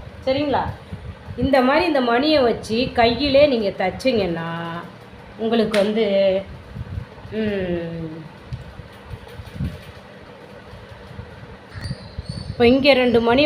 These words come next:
வந்து ஸ்பாயில் ஆயிருக்கு, நம்ம இங்க ரெண்டு மணி கட்டணும். இப்போ உள்ளார இந்த இடத்துல மணி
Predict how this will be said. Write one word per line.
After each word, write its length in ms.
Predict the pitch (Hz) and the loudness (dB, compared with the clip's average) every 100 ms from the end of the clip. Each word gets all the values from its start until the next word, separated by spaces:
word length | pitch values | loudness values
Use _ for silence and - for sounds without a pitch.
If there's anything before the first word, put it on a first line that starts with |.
| 269 | 6
வந்து 220 | 240 269 - | 6 2 4
ஸ்பாயில் 380 | 226 220 226 202 | 4 6 6 6
ஆயிருக்கு, 360 | 196 190 302 | 4 4 4
நம்ம 180 | 233 190 196 | 4 4 4
இங்க 220 | 208 208 | 4 4
ரெண்டு 160 | 190 190 | 4 2
மணி 120 | 196 220 185 | 2 2 0
கட்டணும். 340 | 160 165 143 - | 0 -2 -4 -6
இப்போ 100 | - - - - - - - - - - - 190 | -10 -8 -8 -8 -16 -18 -20 -14 -14 -14 -12 -8
உள்ளார 300 | 196 190 156 143 - - - - - - - - - - | -4 -4 -4 -8 -14 -20 -20 -20 -20 -20 -20 -20 -8 -2
இந்த 220 | 220 214 - 202 | -2 0 2 4
இடத்துல 580 | 196 - - - - 247 170 | 2 0 -10 -6 2 4 4
மணி 180 | 233 | 2